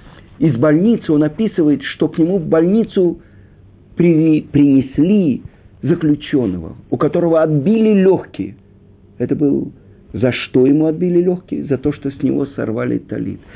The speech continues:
Это был Рав Рабинович. Это свирепость, это мощь в служении Творцу. Слава Богу, он выжил, он приехал в Израиль.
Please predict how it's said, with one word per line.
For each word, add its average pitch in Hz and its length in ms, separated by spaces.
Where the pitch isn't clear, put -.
Это - 120
был 131 300
Рав 113 260
Рабинович. 98 800
Это 123 180
свирепость, - 680
это - 260
мощь 143 560
в - 120
служении 127 480
Творцу. - 560
Слава 113 240
Богу, 135 340
он 110 180
выжил, 147 520
он 117 160
приехал 117 380
в 127 140
Израиль. 147 480